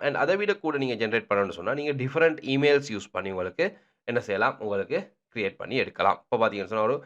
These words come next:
கிளாஸ் டைப்ல ஒரு அவகாடோ வந்திருக்கு. And இது உங்களுக்கு ப்ளே பண்ணி பார்க்கலாம், ரைட்? இதை ப்ளே பண்ற நேரத்துல கொஞ்சம் லோட் ஆகும். ஃபர்ஸ்ட் லோட் ஆயிட்டு அதுக்கு பிறகு, ஆ, இது நார்மலா ஸ்மூத்தா ப்ளே ஆக ஸ்டார்ட் ஆகும்.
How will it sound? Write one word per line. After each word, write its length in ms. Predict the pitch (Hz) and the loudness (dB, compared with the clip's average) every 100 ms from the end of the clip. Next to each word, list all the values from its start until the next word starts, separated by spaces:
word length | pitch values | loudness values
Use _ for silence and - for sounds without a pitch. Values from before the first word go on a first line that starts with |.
| _ _ _ | _ _ _
கிளாஸ் 220 | 117 120 - 120 | 2 2 2 -2
டைப்ல 240 | 113 104 | 0 0
ஒரு 80 | 104 - 110 | -2 -2 -2
அவகாடோ 320 | 107 90 92 92 | 0 0 -2 -2
வந்திருக்கு. 340 | 98 107 147 180 - _ _ 165 | -2 -4 -2 -4 -6 _ _ -4
And 100 | 160 | 0
இது 80 | 170 | 2
உங்களுக்கு 240 | 170 147 139 | 2 0 0
ப்ளே 120 | 127 113 | 0 0
பண்ணி 120 | 107 101 | -2 0
பார்க்கலாம், 320 | 95 90 95 117 | 0 0 0 0
ரைட்? 180 | 143 | 0
இதை 100 | 127 101 | -2 -4
ப்ளே 120 | 107 - | -4 -4
பண்ற 180 | 98 92 95 | -6 -6 -6
நேரத்துல 260 | 92 135 123 | -6 -6 -4
கொஞ்சம் 240 | 101 98 | -4 -2
லோட் 200 | 104 127 98 | 2 4 2
ஆகும். 200 | 110 131 | 0 -6
ஃபர்ஸ்ட் 200 | 127 - 110 | -6 -2 2
லோட் 160 | 127 110 | 4 4
ஆயிட்டு 200 | 92 117 | 2 0
அதுக்கு 220 | 110 113 104 | -2 -6 -2
பிறகு, 260 | 131 139 120 - - _ _ 110 | 0 0 -2 -8 -18 _ _ 2
ஆ, 20 | 110 107 113 | 4 4 4
இது 80 | 113 | 0
நார்மலா 280 | 104 101 135 - | 2 2 0 -4
ஸ்மூத்தா 320 | - 107 - 113 | -6 -4 0 -2
ப்ளே 120 | 90 85 85 | 0 -2 0
ஆக 120 | 101 | -2
ஸ்டார்ட் 300 | - 82 - 85 | -4 -6 0 0
ஆகும். 200 | 101 | 0